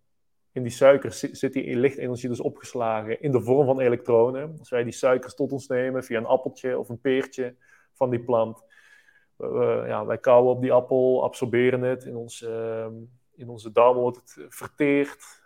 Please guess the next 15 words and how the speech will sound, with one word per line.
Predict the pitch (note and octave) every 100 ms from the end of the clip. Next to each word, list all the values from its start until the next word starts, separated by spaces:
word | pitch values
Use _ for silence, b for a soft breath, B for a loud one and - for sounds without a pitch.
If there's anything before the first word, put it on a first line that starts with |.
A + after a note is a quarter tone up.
| _
Eh, | A#2+ _ B2 B2
we | B2
absor-, | - C3+ C3 -
absorberen | B2 - B2+ C3
het | B2
in | C3+
onze | A#2
bloedbaan. | A#2 C#3 B2+ B2 B2 B2+ B2+ - _ _ _
Die | A#2 A2+ A2+
suikers | A#2 B2 B2 A#2+
komen | - B2+
in | A#2
onze | A2+ -
cellen | - B2+ B2
terecht. | B2 A#2 A#2